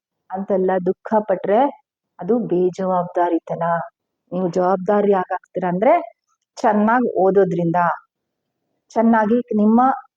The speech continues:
ಎಕ್ಸಾಮ್ ಮೇಲೆ, ನಿಮ್ಮ ಬದುಕಿನ ಮೇಲೆ ಕಾನ್ಸಂಟ್ರೇಟ್ ಮಾಡೋದ್ರಿಂದ.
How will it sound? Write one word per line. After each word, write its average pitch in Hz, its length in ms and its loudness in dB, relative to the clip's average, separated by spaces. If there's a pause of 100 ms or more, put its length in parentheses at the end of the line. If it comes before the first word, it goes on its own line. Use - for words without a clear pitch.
ಎಕ್ಸಾಮ್ 220 460 2
ಮೇಲೆ, 196 280 2
ನಿಮ್ಮ 190 240 -2 (500)
ಬದುಕಿನ 226 460 2
ಮೇಲೆ 208 260 2
ಕಾನ್ಸಂಟ್ರೇಟ್ 196 720 -4
ಮಾಡೋದ್ರಿಂದ. 165 500 -4